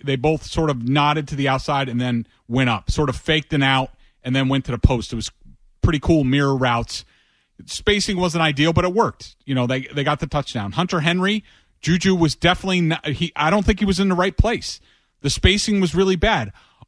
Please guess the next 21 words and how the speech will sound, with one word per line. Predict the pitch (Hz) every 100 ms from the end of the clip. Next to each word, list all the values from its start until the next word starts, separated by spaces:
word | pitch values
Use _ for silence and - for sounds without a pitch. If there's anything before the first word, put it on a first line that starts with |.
| -
On | 175 214
the | 220 220
interception, | 214 185 208 - 131 98 -
which | 147 -
still, | - 196 147
the | 127
bottom | 120 185 202 170
line | 165 160 151
is | 127 131 120 113 - -
it's, | 143 -
it | 156
was | 147 123
Mac | 139 147 -
Jones's | 160 156 139
fault, | - 135 98
the | -
pick | - -
six. | - 117 - - - _ _ - - _ _ _ _ _ _ _
You | 160
know, | 147 139 -
I, | 151